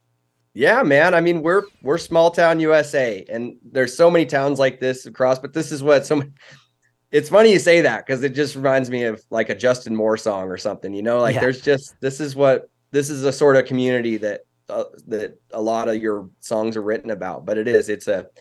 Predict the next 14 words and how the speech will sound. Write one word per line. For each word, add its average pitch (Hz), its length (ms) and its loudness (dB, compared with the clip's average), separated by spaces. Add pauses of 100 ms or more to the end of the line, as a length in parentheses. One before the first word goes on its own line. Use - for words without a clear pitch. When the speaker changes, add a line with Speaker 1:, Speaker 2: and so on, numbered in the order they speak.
(420)
Speaker 1:
it's - 160 -10
a 113 60 -10
super, 165 380 -2
I 135 120 0
grew 147 160 4
up 135 120 2
here. 127 160 -2
It's 120 100 -12
a 107 40 -18
super 139 240 -10
tight-knit 120 500 -2
community, 113 580 -2 (320)
um, 101 480 -4
welcoming. 143 720 2